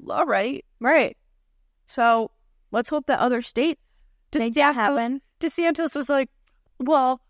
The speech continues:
Speaker 1: how come we don't just take Biden off because he's let so many illegals in?" It's like, "Bitch, stop."
Speaker 2: Make it make sense. Make it make sense.
Speaker 1: None of it.
Speaker 2: I'm so scared. Like, 'cause I'll tell you right now, I am not voting for Biden. I can't.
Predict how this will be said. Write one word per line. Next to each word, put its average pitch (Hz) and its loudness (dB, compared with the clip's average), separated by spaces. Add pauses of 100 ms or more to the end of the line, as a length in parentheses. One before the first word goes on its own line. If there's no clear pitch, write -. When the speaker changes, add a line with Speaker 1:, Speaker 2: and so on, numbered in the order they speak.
(120)
Speaker 1:
how 320 0
come 294 0
we 294 2
don't 277 0
just 254 -6
take 214 -4
Biden 214 2
off 190 -2
because 208 -4 (260)
he's 240 -2
let 226 0
so 233 -2
many 214 0
illegals 202 -2
in?" 175 -2
It's 196 -10
like, 254 -2 (140)
"Bitch, - 0 (1120)
stop." - -4
Speaker 2:
Make 277 0
it 311 2
make 247 0
sense. - -6 (460)
Make 370 -8
it - -6
make 202 -2
sense. 208 -2
Speaker 1:
None 202 0
of 175 -4
it. 170 -4
Speaker 2:
I'm 233 0
so 214 -4
scared. 185 -6 (960)
Like, 247 0
'cause 277 -2 (300)
I'll 285 4
tell 370 -2
you 285 0
right 220 2
now, 208 0 (720)
I 240 0
am 220 2
not 190 2
voting 147 -4
for - -8
Biden. 85 -8 (420)
I 240 -6
can't. 330 -2